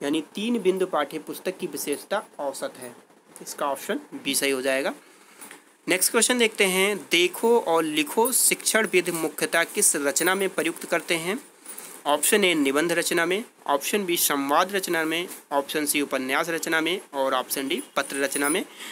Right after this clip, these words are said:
तो एक सौ सोलह का जो सही आंसर हो जाएगा, ए सही हो जाएगा, यानी कि देखो और लिखो शिक्षण विधि जो है मुख्यतः निबंध रचना में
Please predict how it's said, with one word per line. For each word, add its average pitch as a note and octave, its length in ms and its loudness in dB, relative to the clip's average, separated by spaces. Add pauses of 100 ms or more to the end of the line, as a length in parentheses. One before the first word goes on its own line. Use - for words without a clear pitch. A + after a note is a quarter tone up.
(120)
तो - 160 -8
एक D#3+ 140 -2
सौ F3 100 -6
सोलह F3 380 0
का G#3+ 100 0
जो G#3+ 100 -2
सही F3 240 2
आंसर F#3 260 2
हो F3+ 120 0
जाएगा, F3 360 0 (120)
ए E3+ 80 -6
सही F#3+ 180 -4
हो F3+ 120 -4
जाएगा, D#3 380 -4 (1400)
यानी E3 160 2
कि G#3 120 -4
देखो E3+ 480 0
और A3 80 2
लिखो F3+ 360 -2
शिक्षण A3 460 -4
विधि F#3 220 -4
जो D3+ 120 -4
है D#3+ 200 -4
मुख्यतः E3 580 -2
निबंध E3 500 -2
रचना C#3+ 380 -4
में F#3+ 200 -4